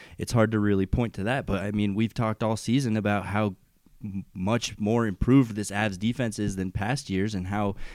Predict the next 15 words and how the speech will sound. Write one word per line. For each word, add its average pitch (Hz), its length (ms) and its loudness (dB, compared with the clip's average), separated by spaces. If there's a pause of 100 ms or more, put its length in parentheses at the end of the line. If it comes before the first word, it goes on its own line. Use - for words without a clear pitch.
(120)
they're 107 180 6
a 110 40 6
big 110 220 4
reason 117 440 2
for 104 440 0 (420)
Philip 117 320 2
Grubauer 117 440 6
only 92 200 0
facing 90 400 -2
twenty-five 90 560 -2
shots 82 300 -2
a 87 40 -4
night, 80 300 -4
right? 101 260 -2
So 95 260 2